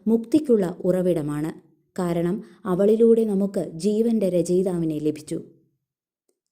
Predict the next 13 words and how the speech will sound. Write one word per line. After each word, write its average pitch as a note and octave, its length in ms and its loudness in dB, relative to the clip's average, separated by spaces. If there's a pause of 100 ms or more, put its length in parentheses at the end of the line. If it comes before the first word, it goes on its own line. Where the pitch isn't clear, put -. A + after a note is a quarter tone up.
(240)
മറിയത്തിന്റെ E4 600 2
തിരുനാളായ C4+ 580 0
ജനുവരി A3 500 2
ഒന്നിന്റെ A3 400 0
വിശിഷ്ടത F#3+ 600 -4 (300)
ആരാധനാക്രമത്തിലെ G3+ 1200 -2
ഭക്തിയും G3 460 -4 (280)
ജനകീയ A#3 540 2
ഭക്തിയും G#3+ 520 -4 (100)
തമ്മിലുള്ള F#3 460 0
കൂട്ടിമുട്ടലാണ്. D#3+ 1080 -6 (840)
ആരാധനാക്രമപ്രകാരമുള്ള G3+ 1600 -2
ഭക്തി F#3 440 -2